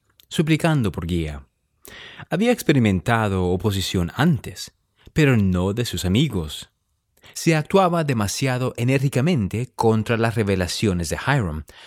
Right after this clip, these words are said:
Podía ofender a quienes creían en ellas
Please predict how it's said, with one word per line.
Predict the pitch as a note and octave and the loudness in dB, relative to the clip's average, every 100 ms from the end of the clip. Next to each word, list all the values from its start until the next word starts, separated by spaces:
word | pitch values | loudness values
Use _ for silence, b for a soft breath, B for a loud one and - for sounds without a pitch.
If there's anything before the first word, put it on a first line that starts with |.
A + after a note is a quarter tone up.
| B B B | B B B
Podía | C3+ G2+ F#2+ F#2 | 0 2 2 2
ofender | G#2+ - G2+ E2 E2+ F#2+ | 0 0 -2 0 -2 -2
a | E2+ | -4
quienes | - G2+ F#2+ F#2 | -2 0 0 -2
creían | - F2 F#2+ F#2 | -4 0 0 0
en | E2+ | 0
ellas | F#2 B2+ F2 C#2+ - | 2 2 0 -6 -12